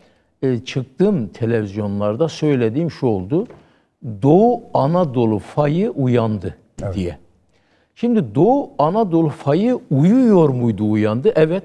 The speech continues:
Speaker 1: uyuyordu. Çünkü Türkiye'nin en büyük tektonik olaylarını, depremlerini meydana getiren iki büyük deprem kuşağı var. Biri Kuzey Anadolu fay
Speaker 2: Fayı.
Speaker 1: kuşağı,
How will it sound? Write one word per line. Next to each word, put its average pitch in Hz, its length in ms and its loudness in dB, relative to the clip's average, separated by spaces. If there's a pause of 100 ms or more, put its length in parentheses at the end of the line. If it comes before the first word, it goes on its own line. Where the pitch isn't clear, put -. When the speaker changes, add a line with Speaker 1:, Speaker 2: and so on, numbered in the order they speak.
Speaker 1:
uyuyordu. 104 680 -2 (140)
Çünkü 214 460 0 (760)
Türkiye'nin 147 840 -2 (1080)
en 247 360 0
büyük 170 500 -4 (300)
tektonik 131 720 -4
olaylarını, 92 840 -2
depremlerini 107 800 -2
meydana 127 500 -2
getiren 143 500 -4 (440)
iki 135 580 -6
büyük 156 420 -4
deprem 131 360 -2
kuşağı 90 560 -8
var. - 220 -20 (640)
Biri 170 500 -2
Kuzey 165 600 -2 (120)
Anadolu 110 760 -2 (100)
fay 127 240 -2
Speaker 2:
Fayı. 101 120 -2
Speaker 1:
kuşağı, 214 480 0